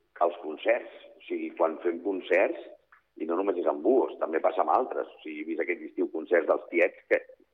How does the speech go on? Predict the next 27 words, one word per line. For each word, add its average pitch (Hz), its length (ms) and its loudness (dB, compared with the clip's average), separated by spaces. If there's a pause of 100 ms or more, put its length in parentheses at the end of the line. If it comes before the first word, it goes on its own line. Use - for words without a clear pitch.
(100)
que, - 120 -10
que - 300 -12
són 80 140 -2
una 95 100 6
autèntica 80 400 0
bestiesa 95 540 0
de 73 160 -2
gent. 113 200 0 (720)
Nosaltres, 85 440 2 (160)
cada 82 200 2
cop 92 160 -4
que 101 100 0
hem 98 140 -8
tocat, 95 440 0 (680)
mm, 87 680 -10
és - 140 -6
que 98 140 -2
flipem. 85 420 0 (220)
L'altre 92 240 2
dia 90 120 -6
vam 101 120 -4
ficar 113 260 2 (720)
divuit 101 320 -4
mil 95 240 -6
persones 85 380 -4
a - 80 -14
Sabadell, 104 400 0